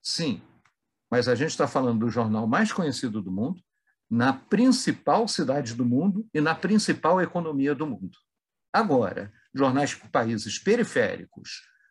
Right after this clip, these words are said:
com uma alfabetização precária, incipiente, e em economias, é, também bastante precárias, como é o caso do Brasil, muitas vezes, né?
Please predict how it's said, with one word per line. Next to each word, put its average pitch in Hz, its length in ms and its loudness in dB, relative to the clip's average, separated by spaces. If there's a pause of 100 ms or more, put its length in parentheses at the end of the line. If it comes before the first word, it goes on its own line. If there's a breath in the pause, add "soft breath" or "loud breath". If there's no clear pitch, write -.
(160)
com 147 480 2
uma 135 680 0
alfabetização 156 1300 0
precária, 156 800 0
incipiente, 131 1120 -2 (340 soft breath)
e 151 500 2
em 170 60 0
economias, 120 1200 2 (260)
é, 110 240 -2
também 135 540 0
bastante 196 760 0
precárias, 131 720 -2
como - 220 -2
é 120 40 4
o 110 60 0
caso 110 320 -4
do 107 100 -2
Brasil, 98 440 -4
muitas 101 380 -2
vezes, 127 460 -4
né? 165 160 -4